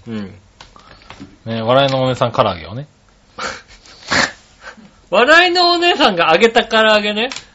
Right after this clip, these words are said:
Speaker 2: 揚げた唐揚げかな？
Speaker 1: うん。
Speaker 2: はいはい。
Speaker 1: ねえ。
Speaker 2: まあ、だから揚げた唐揚げでも大層なものができてくると思いますよ。
Speaker 1: 怖いよ。それは怖いよ、だって。
Speaker 2: はい。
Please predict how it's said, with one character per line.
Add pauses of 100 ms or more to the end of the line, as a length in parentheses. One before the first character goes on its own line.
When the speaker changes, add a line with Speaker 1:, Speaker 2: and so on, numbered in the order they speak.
(640)
Speaker 2:
揚
げ
た
唐
揚
げ
か
な？
Speaker 1:
う
ん。
Speaker 2:
は
い
は (140)
い。
Speaker 1:
ね
え。
Speaker 2:
ま
あ、
だ
か
ら
揚
げ
た
唐
揚
げ
で
も
大
層
な
も
の
が
で
き
て
く
る
と
思
い
ま
す
よ。
Speaker 1:
怖
い
よ。
そ
れ
は
怖
い
よ、
だ
っ
て。 (120)
Speaker 2:
は
い。